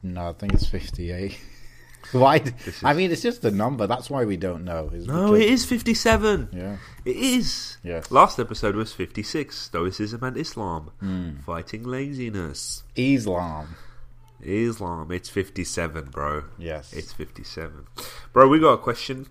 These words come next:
Speaker 2: I wanna address it right now.
Speaker 1: Okay.
Speaker 2: 'Cause I read it last night and it made me feel,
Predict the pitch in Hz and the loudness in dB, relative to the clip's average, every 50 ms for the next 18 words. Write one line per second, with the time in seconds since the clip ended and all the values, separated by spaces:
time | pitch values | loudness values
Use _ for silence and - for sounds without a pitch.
0 | - - - - 101 110 110 98 90 82 90 90 87 - - 78 78 87 87 85 | -18 -14 -10 -8 -6 -4 -4 -6 -4 -4 -4 -4 -4 -4 -8 -8 -4 -4 -4 -6
1 | 76 78 76 76 78 - - - 87 82 - - 80 80 92 - - - - - | -6 -10 -12 -12 -12 -14 -10 -8 -8 -6 -6 -8 -10 -10 -10 -12 -18 -20 -20 -20
2 | - - - - - - - - - - - - - - - - - - - - | -20 -20 -20 -20 -20 -20 -20 -20 -20 -20 -20 -20 -20 -18 -18 -20 -18 -20 -20 -20
3 | - - - - - - - - - - - - - 98 85 90 92 90 95 101 | -20 -20 -20 -20 -20 -20 -20 -20 -18 -18 -12 -6 -6 -4 0 2 4 6 6 6
4 | 104 101 87 92 92 95 - - - 92 98 113 - - 92 92 90 76 87 87 | 6 4 4 2 0 0 -2 -2 0 0 0 0 -2 -6 -8 -8 -8 -8 -8 -10
5 | 85 - 85 82 - - 95 85 82 - | -10 -10 -12 -16 -12 -10 -8 -8 -8 -10